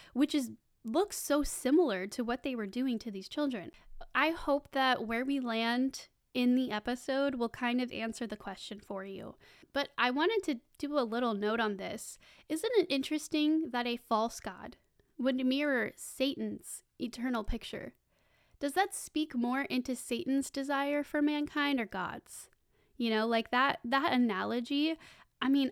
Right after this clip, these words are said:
I'm looking at a false god demanding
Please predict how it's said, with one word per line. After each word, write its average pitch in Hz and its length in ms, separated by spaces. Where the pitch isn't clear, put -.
I'm 311 300
looking 285 360
at 214 220
a 233 100
false 233 540
god 196 500
demanding 233 720